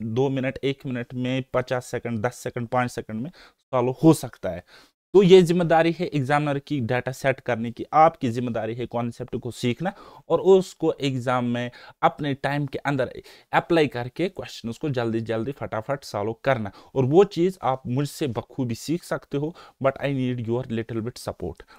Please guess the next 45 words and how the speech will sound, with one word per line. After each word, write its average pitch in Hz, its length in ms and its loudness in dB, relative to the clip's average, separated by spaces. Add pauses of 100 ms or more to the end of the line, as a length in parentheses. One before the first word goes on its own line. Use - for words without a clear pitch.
(140)
right? 185 260 4 (240)
चलिए 98 240 -2
जी, - 160 -16 (1600)
अब 226 120 8
हमारे 196 300 4
पास - 280 2
कुछ - 280 0
होते 151 240 -2
हैं 202 120 -2
miscellaneous 131 800 -4
questions। 98 480 -4
Miscellaneous 170 560 0
questions 196 420 -2
मतलब 185 240 0 (340)
इनका 208 280 0
पैटर्न 170 480 2
कुछ 139 300 -4
भी 165 100 2
हो 185 160 2
सकता 165 380 -4
है, 170 200 -2
कहीं 147 220 0
से 151 140 -6
कोई 131 220 2
भी 120 100 -4
चीज़ 147 360 -2
होती 131 260 -4
है, 165 80 -4 (280)
लेकिन 208 340 4
ये 202 100 6 (160)
टफ 180 260 2
बिल्कुल 143 400 -2
भी 151 160 0
नहीं 143 320 -4
होती 143 260 -4
है, 170 200 -4 (320)
बेसिक 170 520 4
से 139 160 -4
ही 139 300 -6
इनको 120 320 -6
हम 147 220 -6
सॉल्व 123 360 0
कर - 160 -6
सकते - 400 -8
हैं 127 160 -6